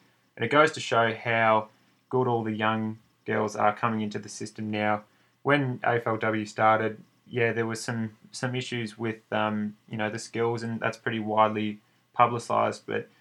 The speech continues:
nowadays the girls are getting, you know, they're getting trained before they get into A F L W systems. There, there's so many, uh, local clubs and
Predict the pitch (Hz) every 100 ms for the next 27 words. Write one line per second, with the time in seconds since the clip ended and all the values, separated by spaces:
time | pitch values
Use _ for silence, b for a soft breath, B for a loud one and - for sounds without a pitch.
0 | b b 123 135 135 123 113 - 110 117
1 | 117 110 104 110 107 107 - _ - 117
2 | 107 107 - 120 117 135 139 127 - 110
3 | 110 107 107 - 110 110 107 104 101 -
4 | 107 104 - 104 104 104 101 101 104 -
5 | 104 107 104 104 107 - b b 107 -
6 | 120 127 120 113 104 _ - 110 107 120
7 | 120 120 107 - 110 110 - 110 107